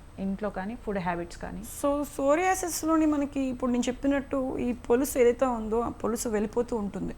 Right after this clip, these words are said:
Speaker 1: మ్మ్.
Speaker 2: So, పొలుసు అంటే nothing but మన ప్రోటీన్స్ అన్నమాట.
Speaker 1: మ్మ్.
Speaker 2: మన ప్రోటీన్స్ బాడీలోంచి స్కిన్ ఫామ్‌లో వెళ్ళిపోతున్నాయి. So, వాటిని కాపాడుకోవాలంటే ప్రోటీన్ రిచ్ ఫుడ్ తీసుకోవాలి.
Speaker 1: మ్మ్.
Speaker 2: So, ప్రోటీన్స్ బాగా అవైలబుల్‌గా ఉన్న ఫుడ్ ఐటమ్స్ like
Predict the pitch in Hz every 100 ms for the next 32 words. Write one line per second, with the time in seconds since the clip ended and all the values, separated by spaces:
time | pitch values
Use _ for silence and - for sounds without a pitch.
0 | - - 202 180 - - - 208 226 240
1 | 240 311 277 262 339 311 233 - 262 262
2 | 339 285 247 - 220 269 269 208 - 170
3 | - 202 208 196 170 226 202 - 214 285
4 | 302 294 269 240 208 214 240 233 226 -
5 | 247 - 226 240 226 214 208 196 190 190
6 | - - - - - - - - - -
7 | 196 208 214 - 466 - - 254 262 269
8 | 262 240 240 370 480 - 214 262 247 240
9 | - 247 - 202 - - - - - 208
10 | 180 170 165 - - - - 220 214 214
11 | 214 247 247 330 320 269 247 254 247 247
12 | 247 240 226 220 - 214 214 202 202 208
13 | 208